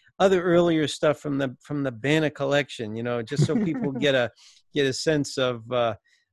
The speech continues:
Speaker 1: the, uh, I mean, I consider you, even though you say you never finish anything, we know that's not true. You're a very prolific modeler. And when you think about the quantity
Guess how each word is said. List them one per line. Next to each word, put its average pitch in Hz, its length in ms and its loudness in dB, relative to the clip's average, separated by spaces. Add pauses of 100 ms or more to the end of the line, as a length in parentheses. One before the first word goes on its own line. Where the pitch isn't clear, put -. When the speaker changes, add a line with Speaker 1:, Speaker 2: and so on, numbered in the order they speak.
(240)
Speaker 1:
the, 131 340 -4
uh, 127 100 -4
I 156 80 -4
mean, 156 140 0
I - 40 0
consider 240 440 -8
you, 170 220 -2
even 175 220 -4
though 165 60 0
you 151 140 -2
say 151 160 -6
you 135 100 -2
never 139 200 -4
finish 156 360 -6
anything, 120 420 -6
we 123 100 -4
know 156 160 2
that's 139 240 -2
not 120 220 -6
true. 139 240 -4
You're 117 240 -4
a 110 100 -6
very 127 440 0
prolific 120 760 -8 (380)
modeler. 127 580 0
And 107 80 -6
when 113 120 -8
you 110 80 -10
think 139 260 -8
about 120 300 -4
the 110 60 -8
quantity 151 960 -4